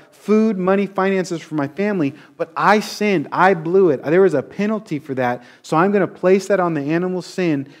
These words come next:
and this innocent animal now will die because of me, because of who I am.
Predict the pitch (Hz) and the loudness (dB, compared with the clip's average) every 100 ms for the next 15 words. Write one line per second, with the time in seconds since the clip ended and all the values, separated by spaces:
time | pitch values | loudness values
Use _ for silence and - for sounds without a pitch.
0 | _ 156 156 165 - 170 190 220 220 220 | _ -4 0 0 -2 -2 0 -2 -4 -6
1 | 170 180 180 165 143 139 123 120 101 101 | -2 -2 0 -2 -4 -4 -6 -8 -12 -6
2 | 143 147 165 160 139 139 120 107 110 117 | 0 2 0 -2 -8 -12 -12 -12 -10 -8
3 | 127 104 90 _ _ _ _ _ _ 135 | -8 -8 -14 _ _ _ _ _ _ -8
4 | 147 117 - - 175 170 113 135 131 123 | -8 -8 -14 -6 -2 -2 -2 -6 -8 -10
5 | 113 90 | -14 -16